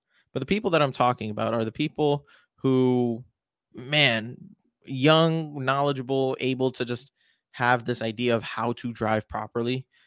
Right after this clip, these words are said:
yet they don't. I have a pretty, I have a very hot take where I think half of America, I think this, I genuinely think this is how bad it is. I think half of America should not have a license.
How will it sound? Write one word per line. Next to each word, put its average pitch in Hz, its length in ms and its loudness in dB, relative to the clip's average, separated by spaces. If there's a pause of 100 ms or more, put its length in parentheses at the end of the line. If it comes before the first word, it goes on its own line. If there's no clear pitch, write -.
(180)
yet 117 200 0
they 113 100 -4
don't. 113 340 -2
I 131 40 2
have 147 140 4
a 127 60 -2
pretty, 135 380 2
I 127 60 0
have 147 140 2
a 127 40 0
very 123 220 2
hot 113 240 -4
take 117 300 -4
where 110 340 -2 (320)
I 127 80 -4
think 214 320 -4
half 113 360 -6
of 123 80 -6
America, 113 580 -4 (640)
I 135 80 0
think 185 220 2
this, 185 240 0
I 160 80 2
genuinely 208 340 4
think 185 160 -2
this 151 80 -2
is 139 80 -8
how 131 80 2
bad 107 260 0
it 76 120 -6
is. 76 160 -8
I 139 100 0
think 175 220 -6
half 120 320 -6
of 120 60 -4
America 113 360 -6
should 110 220 -12
not 113 100 -10
have 117 140 -12
a 98 40 -14
license. - 560 -18